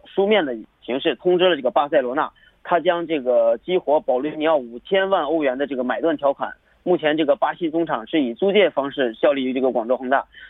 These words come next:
所以说广州恒大在这一，呃，期间，这个保罗尼奥在广州恒大表现的这个如此出色，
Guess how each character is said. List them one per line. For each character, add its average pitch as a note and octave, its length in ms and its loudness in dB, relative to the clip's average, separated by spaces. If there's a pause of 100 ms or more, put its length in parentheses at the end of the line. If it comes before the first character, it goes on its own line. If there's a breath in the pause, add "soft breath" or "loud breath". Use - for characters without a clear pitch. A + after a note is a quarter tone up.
所 E3+ 100 2
以 D3+ 60 2
说 E3+ 140 2
广 C3+ 180 -4
州 D#3+ 100 2
恒 D3+ 160 -4
大 D#3 200 2
在 D#3 160 0
这 E3 160 -2
一， C3 440 -2
呃， C3+ 220 0
期 E3 160 -4
间， D#3+ 180 2
这 D#3 120 0
个 B2 340 0
保 B2 100 0
罗 C#3 60 -2
尼 D#3 100 0
奥 D#3+ 80 2
在 D3+ 120 2
广 B2+ 120 -4
州 C#3+ 120 -2
恒 D#3 120 -6
大 D#3+ 140 2
表 A#2 160 -4
现 C#3+ 140 -2
的 C3+ 100 -2
这 C3 80 -10
个 C3 100 0
如 D3 120 -4
此 B2+ 160 -4
出 D#3 180 -4
色， - 180 2